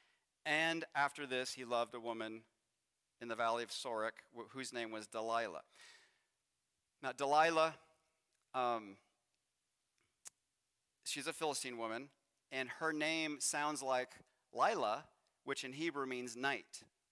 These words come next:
So you've got this, this whole night tension, and, and metaphorically, night has to do with, you know, a-, adversity and, you know, a, a dark night of the soul, that kind of thing. But anyway, so, um,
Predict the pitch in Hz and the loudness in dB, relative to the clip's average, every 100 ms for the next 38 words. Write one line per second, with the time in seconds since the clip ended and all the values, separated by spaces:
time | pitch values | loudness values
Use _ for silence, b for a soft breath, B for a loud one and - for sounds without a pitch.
0 | _ _ _ - 135 135 123 151 131 135 | _ _ _ -8 -4 -4 2 2 4 0
1 | 127 - B B B _ _ _ 160 - | 0 -4 B B B _ _ _ -20 -20
2 | _ _ 135 139 - 165 170 160 139 127 | _ _ -6 -6 -4 0 2 2 0 -2
3 | 127 135 143 147 135 - - - 151 147 | -2 2 2 2 -4 -8 -10 -8 -6 -4
4 | - 139 139 127 123 123 139 139 - 143 | -4 -2 0 0 0 0 2 0 0 -2
5 | 135 131 127 123 123 127 127 135 127 - | -2 -4 -4 0 0 0 -4 -4 -4 -4
6 | 123 127 117 - 123 120 110 110 - 120 | -8 -6 -6 -6 -6 -4 -4 -6 -8 -6
7 | 120 117 120 120 117 107 B B - 110 | -6 -4 -4 -4 -4 -6 B B -8 -4
8 | 107 104 98 110 113 113 113 110 107 104 | -2 0 -2 -4 -2 -2 -2 -6 -6 -12
9 | 107 107 107 98 110 107 113 110 117 131 | -10 -6 -6 -6 -8 -8 -8 -6 -6 -4
10 | 135 123 113 B B - - 139 127 123 | 0 0 -2 B B -4 2 4 4 4
11 | 120 | 4